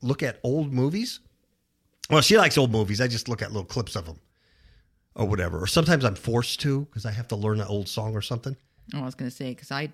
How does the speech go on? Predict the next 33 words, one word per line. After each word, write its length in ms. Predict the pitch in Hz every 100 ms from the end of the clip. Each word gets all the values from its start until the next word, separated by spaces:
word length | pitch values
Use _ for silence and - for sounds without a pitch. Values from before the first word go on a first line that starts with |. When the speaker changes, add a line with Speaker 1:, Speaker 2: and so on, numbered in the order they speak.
| -
Speaker 2:
I 140 | 135
don't 180 | 120 107
force 280 | 123 120 -
you 80 | 113
to 40 |
watch 200 | - -
Speaker 1:
Yeah, 180 | 160 139
Speaker 2:
it. 20 |
Speaker 1:
no, 180 | 117 90
no. 280 | 87 107 85
I 100 | 113
have 80 | 135
to 40 | 110
learn 180 | 117 104
a 60 |
song 220 | - 110
or 80 | 98
something, 360 | 95 90 98 90
you 60 | 107
know, 80 | 92
with 120 | -
a 60 |
choir, 560 | 95 - 98 92 92 90
and 100 | 87
I, 180 | 92 90
you 140 | 101 92
know, 80 | 90
I 40 |
have 100 | 92
to 120 | - - - - _ _ 110
look 180 | 107
at 80 | 98
something. 460 | - 117 - 92